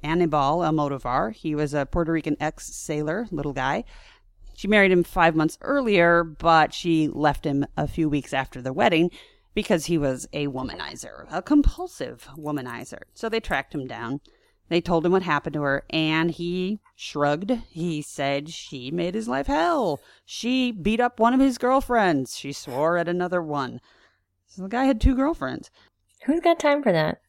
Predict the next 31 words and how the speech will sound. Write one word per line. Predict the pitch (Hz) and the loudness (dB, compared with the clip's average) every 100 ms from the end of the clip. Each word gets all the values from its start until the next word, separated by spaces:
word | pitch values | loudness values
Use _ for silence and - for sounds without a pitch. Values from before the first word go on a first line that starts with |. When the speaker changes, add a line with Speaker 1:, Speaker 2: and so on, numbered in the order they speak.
| _ _ _ _ | _ _ _ _
Speaker 1:
Right? | 175 440 554 - - - - - | -6 -4 -4 -6 -18 -18 -16 -2
And | 208 | 2
he | 285 | 2
said, | 277 240 233 - 160 | 4 2 2 -4 2
"Good | 190 147 | 4 4
riddance." | 135 120 127 - - 151 | 2 0 -6 -8 -10 2
And | 170 175 175 175 | 4 6 4 2
that's | 247 262 | 2 2
a | |
great | 160 160 160 | 2 2 4
thing | 156 | 0
to | 151 | -2
say | - 151 | -4 -6
to | |
the | 143 | -6
cops | - 135 - | -6 -6 -8
when | 135 131 | -8 -8
they've | 127 | -8
found | - 120 | -12 -12
a | 110 | -12
body. | 104 - 143 - - - | -14 -14 -14 -16 -12 -6
He | 214 220 190 196 269 - - | -2 0 0 -2 -4 -8 -10
denied | 156 175 127 143 | 2 4 4 0
any | - 147 135 135 | 2 4 4 2
involvement | 160 143 127 131 120 | 0 0 -4 -6 -12
in | - - | -10 -8
her | 147 | -8
death, | 127 117 170 - - | -8 -10 -12 -14 -4
of | 247 - | -4 -4
course, | - 123 226 - - _ _ _ _ - | -10 -8 -8 -10 -18 _ _ _ _ -2
but | 320 | -2